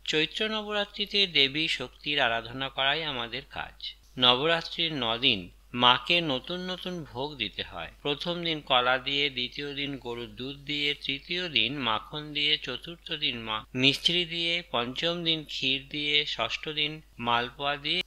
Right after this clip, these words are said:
অষ্টম দিন নারকেল দিয়ে এবং নবম দিন হালুয়ার ভোগ দিয়ে পুজো দেবেন। এইভাবে পুজো করলে গৃহে শান্তি, সমৃদ্ধি, সুখ মেলে। নবম দিনে অর্থাৎ নবরাত্রির শেষ দিনে মা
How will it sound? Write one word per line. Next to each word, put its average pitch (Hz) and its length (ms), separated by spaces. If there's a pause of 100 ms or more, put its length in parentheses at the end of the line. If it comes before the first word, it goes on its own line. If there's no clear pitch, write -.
অষ্টম 202 520
দিন 113 340 (220)
নারকেল 127 540
দিয়ে 185 240
এবং 123 480
নবম 127 500
দিন 117 320 (220)
হালুয়ার 127 500
ভোগ 131 400
দিয়ে 131 220
পুজো 98 340
দেবেন। 82 460 (100)
এইভাবে 165 500
পুজো 127 380
করলে 139 540 (300)
গৃহে 135 300
শান্তি, 127 600
সমৃদ্ধি, 123 720
সুখ - 420
মেলে। 85 340 (180)
নবম 123 540
দিনে 120 460
অর্থাৎ 147 480
নবরাত্রির 120 580
শেষ 175 360
দিনে 120 380
মা 135 380